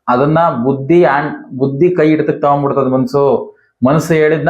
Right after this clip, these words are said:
ಈ ಬುದ್ಧಿ ಯೋಚನೆ ಮಾಡಿ ಅದನ್ನ ಮಾಡ್ತಾ ಇರ್ತದೆ. ನೋಡಿ, ಉದಾಹರಣೆಗೆ, ನಾವೇನು ವಯಸ್ಸು ಹುಡುಗರು, ಪ್ರಾಯದ ಹುಡುಗರು ಇದೀವಿ,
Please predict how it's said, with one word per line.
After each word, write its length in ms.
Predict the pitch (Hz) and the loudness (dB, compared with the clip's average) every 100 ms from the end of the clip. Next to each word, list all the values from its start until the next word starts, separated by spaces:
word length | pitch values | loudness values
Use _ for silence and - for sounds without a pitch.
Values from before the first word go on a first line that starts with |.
| 190 | 2
ಈ 180 | 143 127 | 0 0
ಬುದ್ಧಿ 280 | 139 143 151 | -2 2 2
ಯೋಚನೆ 320 | 156 - 151 | 2 0 -2
ಮಾಡಿ 200 | 147 175 | 0 2
ಅದನ್ನ 200 | 147 131 | 0 0
ಮಾಡ್ತಾ 340 | 135 135 139 | 0 2 0
ಇರ್ತದೆ. 680 | 135 127 131 139 110 - _ _ 135 | 0 0 2 2 0 -6 _ _ 0
ನೋಡಿ, 140 | 143 | 2
ಉದಾಹರಣೆಗೆ, 600 | 139 147 131 151 147 165 131 117 - _ - | 4 4 2 0 2 2 2 -2 -12 _ -4
ನಾವೇನು 340 | 127 147 156 | 0 0 2
ವಯಸ್ಸು 280 | 139 170 170 | 2 2 0
ಹುಡುಗರು, 260 | 151 156 156 | 0 0 0
ಪ್ರಾಯದ 260 | 143 151 | 0 0
ಹುಡುಗರು 260 | 151 151 147 | 0 0 0
ಇದೀವಿ, 640 | 143 160 175 135 - - | 2 2 2 0 -4 -14